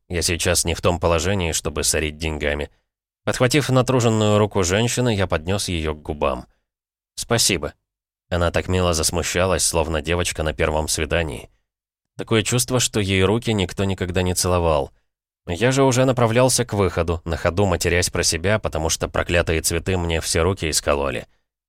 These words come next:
Сейчас, когда вроде бы ещё ночь не наступила, но на улице было уже темно, хоть глаз выколи, а небо, затянутое тучами, не давало пробиться луне и звёздам, чтобы они дали хоть немного естественного освещения,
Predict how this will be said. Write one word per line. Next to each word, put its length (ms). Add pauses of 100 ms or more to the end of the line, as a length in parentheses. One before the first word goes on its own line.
(140)
Сейчас, 380
когда 320
вроде 220
бы 100
ещё 260
ночь 280
не 100
наступила, 640
но 140
на 100
улице 320
было 240
уже 240
темно, 380
хоть 260
глаз 340
выколи, 420 (280)
а 80
небо, 340
затянутое 560
тучами, 360
не 120
давало 320
пробиться 520
луне 280
и 40
звёздам, 500
чтобы 320
они 180
дали 220
хоть 240
немного 380
естественного 680
освещения, 760